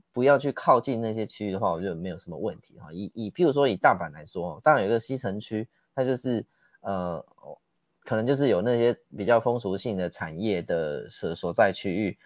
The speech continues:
然后它以前就是有发生一些历史事件吼，让那个地方的这个比较多龙蛇混杂的人居住，那你就不要去那种地方。那怎么分辨呢？就是，结果你看到那些霓虹灯很多啊，或者说有一些很特殊的区域，就是在有一些特殊的行业只在那里经营的话，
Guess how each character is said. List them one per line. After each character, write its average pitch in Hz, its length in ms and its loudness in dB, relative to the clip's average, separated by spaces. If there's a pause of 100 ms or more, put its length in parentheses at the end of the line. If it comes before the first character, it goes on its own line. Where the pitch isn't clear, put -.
然 117 120 4
后 135 80 8
它 139 200 4
以 95 120 -2
前 95 200 -8
就 113 80 -2
是 120 100 0
有 95 100 4
发 104 180 2
生 110 120 -2
一 107 60 -2
些 110 100 0
历 104 160 -2
史 87 160 -8
事 101 160 -8
件 92 220 -4
吼， 85 100 -6
让 107 160 -2
那 104 60 0
个 104 60 -2
地 101 120 -4
方 98 160 -2
的 85 160 -4 (400)
这 107 100 -2
个 87 240 -2
比 90 140 -8
较 120 160 8
多 113 240 6
龙 101 160 4
蛇 107 180 0
混 85 220 -8
杂 85 160 -6
的 87 140 -10
人 80 240 -12
居 95 180 -8
住， - 220 -8 (500)
那 - 240 6 (240)
你 120 160 0
就 175 120 8
不 147 120 2
要 143 140 12
去 139 240 -2
那 113 120 0
种 82 160 -4
地 92 160 -10
方。 - 140 -20 (340)
那 190 200 8 (160)
怎 110 100 2
么 110 80 6
分 151 280 6
辨 143 180 6
呢？ 104 100 0
就 151 80 2
是， 151 160 0
结 156 160 2
果 147 140 8
你 98 100 0
看 143 140 4
到 139 100 4
那 - 20 4
些 139 140 4
霓 117 160 0
虹 110 140 -2
灯 117 180 2
很 85 180 -4
多 98 220 2
啊， 95 80 6
或 113 160 4
者 110 60 2
说 113 180 4
有 101 60 4
一 104 40 2
些 113 200 2
很 87 120 -2
特 113 140 -2
殊 117 80 0
的 104 60 2
区 - 180 -6
域， 107 140 0
就 101 100 -4
是 101 300 -4
在 107 160 4
有 95 200 0
一 113 40 0
些 117 180 2
特 123 160 2
殊 117 140 2
的 104 80 4
行 95 100 0
业 107 120 2
只 90 120 -10
在 101 140 0
那 107 80 0
里 90 100 -2
经 95 240 -8
营 78 140 -16
的 87 80 -16
话， - 400 2